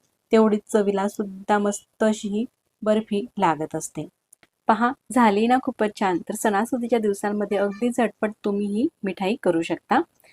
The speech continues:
किंवा पाहुणे मंडळी आपल्या घरी येत असतील, ताटामध्ये काही एखादी गोड पदार्थ तुम्हाला करायचा असेल, त्यामध्ये ही बर्फी नक्कीच करा.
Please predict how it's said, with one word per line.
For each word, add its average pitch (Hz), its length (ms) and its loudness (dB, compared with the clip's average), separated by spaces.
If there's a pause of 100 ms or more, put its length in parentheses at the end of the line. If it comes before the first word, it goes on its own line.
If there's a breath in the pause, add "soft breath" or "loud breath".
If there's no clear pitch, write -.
(260 soft breath)
किंवा 247 400 4 (200)
पाहुणे 226 320 6
मंडळी 254 360 4
आपल्या 240 240 4
घरी 233 200 0
येत 220 160 0
असतील, 220 320 -2
ताटामध्ये 190 480 0
काही 202 180 0
एखादी 190 280 -6 (100)
गोड 185 320 0
पदार्थ 220 340 -2
तुम्हाला 196 340 -4
करायचा 180 400 -2
असेल, 202 340 -2
त्यामध्ये 180 360 -2
ही 185 200 -6 (440)
बर्फी 190 260 -2
नक्कीच 185 460 -6
करा. 196 240 0